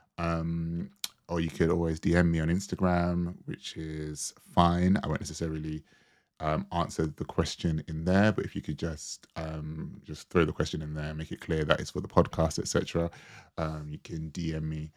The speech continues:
on that. But I'm majority gonna be looking at this Google form. So the link is in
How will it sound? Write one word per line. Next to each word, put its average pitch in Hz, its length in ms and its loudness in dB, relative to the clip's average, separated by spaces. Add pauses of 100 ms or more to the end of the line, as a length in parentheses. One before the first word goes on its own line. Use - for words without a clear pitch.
(300)
on 80 180 -4
that. 90 240 4
But 80 160 2
I'm 82 120 -2
majority 85 540 4
gonna 80 180 0
be 80 80 0
looking 80 320 0
at 80 120 0
this - 140 -4
Google 85 240 4
form. 120 280 2
So 80 460 4 (340)
the 82 80 2
link 87 380 2
is 82 200 -4
in 82 280 -2